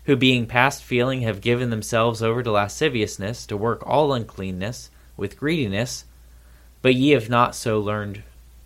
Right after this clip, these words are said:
but ye have not so learned Christ,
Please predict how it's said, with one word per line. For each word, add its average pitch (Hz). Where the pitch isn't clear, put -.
but 113
ye 127
have 110
not 110
so 117
learned 110
Christ, 123